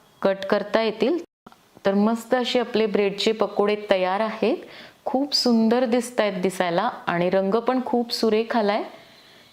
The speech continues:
कट केल्यानंतर आतलं स्टफिंग पण एकदम मस्त दिसतंय. आपण ज्या दोन चटण्या यामध्ये लावल्या होत्या त्या पण एकदम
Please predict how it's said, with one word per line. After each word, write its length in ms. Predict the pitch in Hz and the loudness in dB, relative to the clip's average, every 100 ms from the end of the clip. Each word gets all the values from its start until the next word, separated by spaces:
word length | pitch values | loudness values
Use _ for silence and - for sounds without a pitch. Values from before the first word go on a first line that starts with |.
| _ - | _ -2
कट 240 | 226 220 - | 0 0 -2
केल्यानंतर 680 | 254 254 254 247 240 262 - | 0 2 2 2 2 0 0
आतलं 400 | - 196 - 208 | -2 -2 0 0
स्टफिंग 460 | 214 214 196 214 214 | 0 -2 0 0 0
पण 220 | 214 220 | 0 -2
एकदम 520 | 214 185 175 226 214 208 | -2 -6 -2 0 2 2
मस्त 340 | 233 226 233 | 0 -2 0
दिसतंय. 540 | 226 220 220 - 233 302 - | 0 0 -4 -2 -2 -2 -2
आपण 320 | 165 - 196 | -2 0 0
ज्या 260 | 196 208 202 - | 0 0 -2 -4
दोन 260 | 175 190 202 | -2 0 0
चटण्या 500 | 208 208 196 208 226 | 0 -2 -2 -2 0
यामध्ये 560 | 226 208 202 196 214 220 - - - - - 180 | 0 0 0 0 -2 -2 -10 -20 -20 -20 -8 -2
लावल्या 340 | 185 175 196 | 2 2 2
होत्या 300 | 214 214 226 339 - | 0 0 0 0 -2
त्या 100 | 190 | 0
पण 180 | 202 | 0
एकदम 440 | 208 202 185 233 | 0 -2 0 0